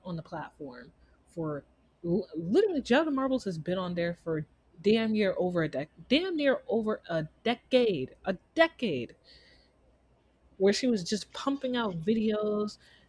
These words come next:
and she had, like, that video with her boyfriend, I think his name is Julian, and then she had, and then she had the fucking, um, poc-, like, she has so much other pla-, like, her shit is not going anywhere. You could gen-, if you love Jenna Marbles so much, just look at her old shit.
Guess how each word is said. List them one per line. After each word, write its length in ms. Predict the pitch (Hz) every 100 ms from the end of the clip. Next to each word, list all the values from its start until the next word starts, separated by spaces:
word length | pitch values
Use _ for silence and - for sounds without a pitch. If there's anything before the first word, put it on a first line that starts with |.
| _ -
and 300 | 165 156 147 - _ -
she 160 | -
had, 340 | 196 233 247 208
like, 180 | 202 -
that 220 | 180 160
video 300 | 202 208 196
with 160 | 180 170
her 80 |
boyfriend, 480 | 147 165 190 190 185
I 40 | 175
think 120 | 226
his 120 | 185
name 120 | 160
is 60 | 151
Julian, 440 | - 151 151 151 156 - -
and 80 | 175
then 160 | 185 185
she 280 | - 185 170
had, 320 | 185 214 202 - - -
and 100 | 180
then 120 | 190
she 160 | 180 196
had 240 | 208 233
the 80 | 190
fucking, 360 | - 196 202 190
um, 240 | 175 165 151
poc-, 380 | - 190 190 - -
like, 400 | 233 269 254 - _ -
she 260 | - - 359
has 260 | 339 339 -
so 260 | - 294
much 220 | 302 294 -
other 220 | 214 240 247
pla-, 200 | - - 196
like, 220 | 240 233
her 120 | 302
shit 260 | 277 339 -
is 80 | -
not 180 | 247 196
going 320 | 165 233 165
anywhere. 380 | 139 127 131 139
You 100 | 151
could 320 | 202 165 143
gen-, 260 | - 208 - - -
if 140 | 185 196
you 200 | 262 175
love 300 | 143 190 294
Jenna 220 | - 202 180
Marbles 360 | 170 185 147
so 140 | - 165
much, 240 | 175 -
just 220 | 151 -
look 180 | 180 -
at 80 | 151
her 160 | 151
old 180 | 165 196
shit. 300 | - - 226